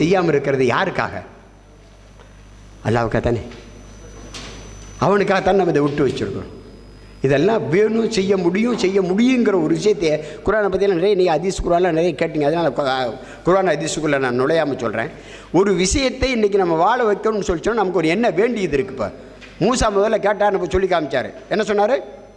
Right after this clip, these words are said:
சொன்னார், நீங்க கவனிச்சிருப்பீங்கன்னு நினைக்கிறேன். மூசா முதல்ல வந்து கேட்டதெல்லாம், "போ, ஃபிரௌன்ட்ட போ" அப்படின்னு சொல்லி சொல்லும்போது கூட, "ஃபிரௌன்ட்ட போய் நீ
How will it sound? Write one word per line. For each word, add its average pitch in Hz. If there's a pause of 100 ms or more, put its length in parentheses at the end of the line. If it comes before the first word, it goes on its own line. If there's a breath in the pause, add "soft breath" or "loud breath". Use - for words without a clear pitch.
(520)
சொன்னார், 208
நீங்க 175
கவனிச்சிருப்பீங்கன்னு 175
நினைக்கிறேன். 110 (460 loud breath)
மூசா 240 (100)
முதல்ல 214
வந்து 185
கேட்டதெல்லாம், 196
"போ, 214 (320)
ஃபிரௌன்ட்ட 202 (100)
போ" 208
அப்படின்னு 175
சொல்லி 151
சொல்லும்போது 147
கூட, 139 (640 loud breath)
"ஃபிரௌன்ட்ட 226
போய் 233
நீ 175